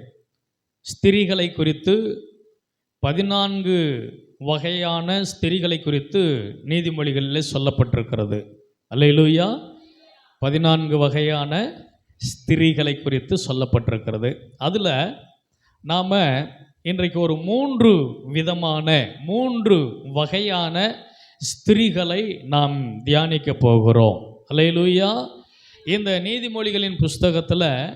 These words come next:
இந்த ஸ்திரீகளை பற்றி எழுதப்பட்டிருந்தாலும்,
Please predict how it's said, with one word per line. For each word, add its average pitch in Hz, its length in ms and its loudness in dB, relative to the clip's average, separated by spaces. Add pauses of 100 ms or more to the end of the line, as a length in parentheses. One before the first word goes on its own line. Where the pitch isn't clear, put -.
(600)
இந்த 156 160 -6
ஸ்திரீகளை 233 680 -2
பற்றி 190 580 -2
எழுதப்பட்டிருந்தாலும், 143 1200 0